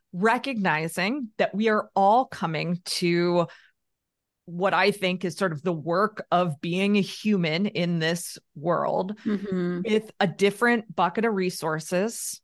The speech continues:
Speaker 1: a different capacity for all of that, and different needs that need to be met, right?
Speaker 2: Mm-hmm.
Speaker 1: And so, you know, obviously some of us have a leg up on that. Some of us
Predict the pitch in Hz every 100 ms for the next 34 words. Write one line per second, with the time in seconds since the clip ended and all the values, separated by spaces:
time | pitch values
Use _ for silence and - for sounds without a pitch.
0 | - 156 180 208 208 226 - - - 147
1 | 190 - 175 165 202 208 - 170 165 175
2 | 170 156 135 190 214 190 208 208 240 190
3 | 220 262 - - - 160 143 - 160 156
4 | 139 - - 226 208 160 185 - - -
5 | 170 165 214 170 220 214 202 - _ _
6 | _ _ _ 214 185 160 - - 175 180
7 | 180 202 190 170 175 180 196 190 185 196
8 | 170 180 170 170 170 156 156 190 240 -
9 | _ - 165 180 185 175 202 208